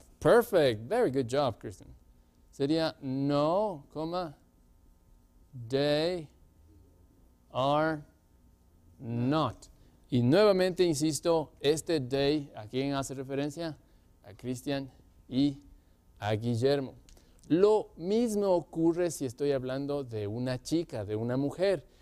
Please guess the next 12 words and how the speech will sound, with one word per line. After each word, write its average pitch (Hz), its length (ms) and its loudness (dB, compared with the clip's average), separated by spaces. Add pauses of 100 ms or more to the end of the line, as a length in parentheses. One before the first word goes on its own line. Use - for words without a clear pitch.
(140)
En 143 160 0
los 156 160 0
ejemplos 196 480 0
que 185 120 -4
tenemos 160 500 -4
aquí 143 240 -8
estoy 143 200 -2
hablando, 135 280 -4
pues, 110 260 -10
de 120 80 -4
un 139 120 -4
hombre. 151 440 -2